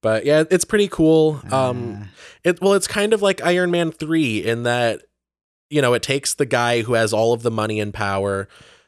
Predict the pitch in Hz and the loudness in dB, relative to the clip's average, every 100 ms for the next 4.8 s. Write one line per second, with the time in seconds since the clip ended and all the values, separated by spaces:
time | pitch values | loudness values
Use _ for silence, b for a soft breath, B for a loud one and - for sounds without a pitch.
0 | b _ _ _ - 92 - 156 - 151 | b _ _ _ -16 -14 0 0 2 0
1 | 139 123 127 123 123 113 110 113 104 104 | 2 0 0 -2 2 2 2 -2 -2 0
2 | 104 98 110 139 170 131 110 104 104 - | 0 0 0 2 2 0 -2 -2 -4 -10
3 | B - 113 113 110 117 101 110 113 104 | B -6 0 2 0 -2 0 0 2 2
4 | 101 101 101 - 85 71 - | 2 2 0 -2 -12 -12 -16